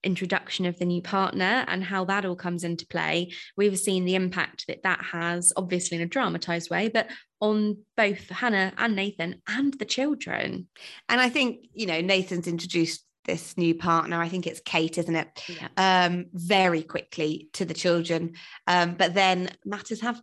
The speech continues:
Speaker 2: progressed rather quickly, um, in his new relationship. So there's, again, there's so many elements in this. And, you know, the children's needs would always come first. So this impacts on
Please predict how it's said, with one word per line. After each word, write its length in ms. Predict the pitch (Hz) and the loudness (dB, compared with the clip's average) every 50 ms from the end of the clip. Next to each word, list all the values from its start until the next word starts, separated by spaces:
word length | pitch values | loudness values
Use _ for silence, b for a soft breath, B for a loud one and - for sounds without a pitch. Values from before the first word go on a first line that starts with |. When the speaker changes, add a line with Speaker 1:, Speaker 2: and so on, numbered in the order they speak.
| _ _ _ | _ _ _
Speaker 2:
progressed 580 | - 247 - - 226 247 302 330 330 - - | -6 -4 0 2 4 4 4 2 0 -4 -4
rather 300 | 202 185 165 165 165 160 | 0 0 2 2 0 -2
quickly, 640 | 160 - - - - - - 160 151 156 151 B B B B B B - | -4 -6 -6 -8 -6 -6 -4 -2 -2 -2 -4 B B B B B B 0
um, 240 | 160 165 160 - | 2 2 2 2
in 160 | - - 170 165 | 2 0 0 2
his 180 | 170 170 170 | 0 -2 0
new 160 | 175 170 165 | 2 2 2
relationship. 720 | 160 165 165 165 165 160 160 - 160 156 - 160 147 - - - | 2 2 2 0 0 -2 -4 -6 -8 -6 -6 -6 -8 -8 -8 -2
So 320 | - 233 208 208 202 196 202 B B B B B B B B B B | 2 4 6 6 4 2 0 B B B B B B B B B B
there's, 220 | - 240 240 220 240 | 2 2 2 2 2
again, 340 | - 226 - 254 233 202 | 0 0 2 2 2 2
there's 180 | 202 208 196 - | 2 -2 -2 -2
so 320 | - 285 269 277 269 254 | 0 2 4 6 6 6
many 160 | 226 196 185 185 | 4 2 0 0
elements 480 | 180 175 170 170 165 160 160 - - | 0 0 0 -2 -6 -8 -10 -10 -8
in 140 | 170 165 165 | -6 -2 0
this. 360 | 165 160 175 170 - - - - - - B B B B B B B B - | 0 0 0 -2 -6 -12 -18 -20 -20 -20 B B B B B B B B 2
And, 400 | 190 180 180 175 175 180 180 - - - _ _ _ _ _ - | 4 4 4 4 2 0 -2 -6 -12 -18 _ _ _ _ _ 0
you 120 | 233 226 | 2 4
know, 100 | 202 196 190 | 6 6 4
the 60 | 190 | 2
children's 500 | 190 - 247 233 220 202 208 202 190 208 | 2 2 2 4 4 4 2 0 -2 -2
needs 260 | 190 180 185 175 180 | -2 -2 -2 -4 -6
would 80 | 170 165 | -6 -6
always 200 | 160 151 165 - | -4 -4 -6 -6
come 200 | - 151 156 156 | -8 -10 -10 0
first. 600 | - - 240 226 226 220 226 226 220 - - B B B | 4 6 8 8 8 8 6 4 2 -2 -10 B B B
So 120 | B - 196 | B 0 2
this 180 | 185 190 185 | 2 2 0
impacts 640 | - 190 180 180 175 - 190 175 - - - - - | 0 -2 -4 -4 -4 -4 -4 -4 -4 -6 -14 -10 -6
on 320 | 170 165 170 170 170 165 | -4 -2 0 2 2 0